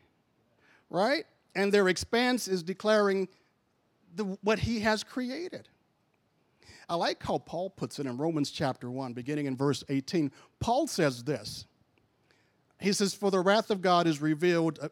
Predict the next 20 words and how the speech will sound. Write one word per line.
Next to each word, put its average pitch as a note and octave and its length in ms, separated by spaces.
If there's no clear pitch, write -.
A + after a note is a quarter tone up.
from E3 180
heaven C#3+ 320
against C#3+ 440
all G3+ 260
ungodliness B2 720
and E3 120
unrighteousness D#3 800
of C#3 140
men D#3 220
who D#3 140
suppress F#3+ 540
the - 180
truth D#3 520
in E3 160
unrighteousness." D3+ 800
Here E3 180
it E3+ 60
is, B2+ 300
verse C#3+ 280
nineteen. C#3 500